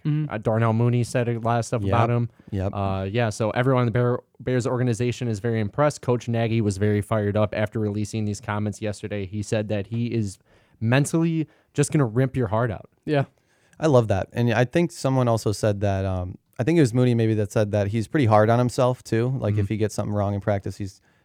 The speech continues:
Speaker 3: you know, he's all over it about trying to get improved. So I love that about him. He's, he sounds like a leader early on,
Speaker 2: Mm-hmm.
Speaker 3: which
Speaker 1: Sounds
Speaker 3: is
Speaker 1: about right.
Speaker 3: exactly what we wanted
Speaker 1: Yeah.
Speaker 3: out of him.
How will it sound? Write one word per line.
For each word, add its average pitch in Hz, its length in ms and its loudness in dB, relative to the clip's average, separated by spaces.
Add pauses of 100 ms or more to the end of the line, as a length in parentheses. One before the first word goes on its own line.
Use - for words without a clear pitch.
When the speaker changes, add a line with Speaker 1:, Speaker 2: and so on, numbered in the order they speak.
Speaker 3:
you 110 60 -4
know, 98 80 0
he's 107 200 0
all 104 240 2
over 98 240 -2
it 98 160 -2
about 98 280 -2
trying 107 200 -4
to 101 60 -2
get 101 120 -4
improved. 101 340 -4
So 101 280 -2 (320)
I 127 100 6
love 123 200 8
that 101 120 4
about 98 240 0
him. 95 100 -4
He's, 120 360 -4 (120)
he 123 80 -6
sounds 151 240 -2
like 156 100 0
a 110 60 2
leader 110 440 0 (100)
early 113 320 2
on, 98 80 -2
Speaker 2:
Mm-hmm. 113 140 0
Speaker 3:
which 120 80 -4 (100)
Speaker 1:
Sounds 135 60 0
Speaker 3:
is 113 60 2
Speaker 1:
about 170 180 2
right. 175 160 2
Speaker 3:
exactly 110 600 0
what 98 200 0
we 101 120 0
wanted 92 340 -2
Speaker 1:
Yeah. 185 160 -4
Speaker 3:
out 98 100 -4
of 95 120 -10
him. 98 220 -8